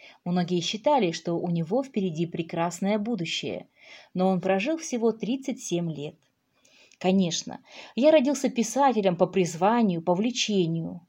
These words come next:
но, как это часто бывает, много не успел. Итак, я успел мало. Думал иной раз хорошо, как и многие, но думать не исполнять,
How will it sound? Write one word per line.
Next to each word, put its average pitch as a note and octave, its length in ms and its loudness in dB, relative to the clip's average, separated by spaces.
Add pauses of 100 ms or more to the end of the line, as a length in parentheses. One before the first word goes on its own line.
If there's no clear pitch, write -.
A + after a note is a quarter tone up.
(100)
но, A3 320 0
как C4 260 2
это C4 200 2
часто A#3 400 0
бывает, G3 580 0
много A#3+ 420 0
не A3+ 140 4
успел. D#3+ 500 -10 (440)
Итак, E3+ 500 -6
я A#3+ 260 0
успел G3 460 -2
мало. E3 460 -8 (720)
Думал A#3+ 440 4
иной G3+ 280 2
раз F#3 240 2
хорошо, G3 560 -2
как F3+ 200 -4
и B3 60 2
многие, B3 540 0 (400)
но G3+ 240 4
думать A#3+ 480 0
не A3+ 160 6
исполнять, F#3 800 -2